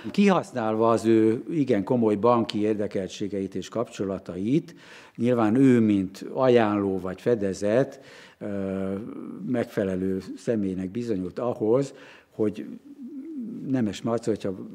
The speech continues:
valamilyen bankhoz fordult egy igen komoly összegű kölcsönért, akkor nem röhögték szembe, hanem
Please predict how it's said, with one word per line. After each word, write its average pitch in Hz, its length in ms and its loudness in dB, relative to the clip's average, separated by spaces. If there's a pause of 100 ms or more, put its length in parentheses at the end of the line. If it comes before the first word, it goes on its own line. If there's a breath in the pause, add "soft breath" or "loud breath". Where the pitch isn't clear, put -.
(140)
valamilyen 98 540 -2 (520)
bankhoz 110 420 -4
fordult 101 480 -4
egy 95 140 -8
igen 98 320 -6
komoly 98 300 -4
összegű 92 400 -8
kölcsönért, 98 580 -4
akkor 95 240 -6
nem 95 340 -4 (100)
röhögték 92 540 -12
szembe, 107 440 -4
hanem 95 520 -8